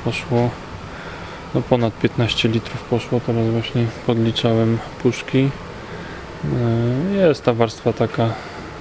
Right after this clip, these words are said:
grubsza. Wiadomo, że to nie jest,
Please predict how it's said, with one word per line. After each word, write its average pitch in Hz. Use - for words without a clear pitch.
grubsza. 127
Wiadomo, 127
że 113
to 120
nie 117
jest, 110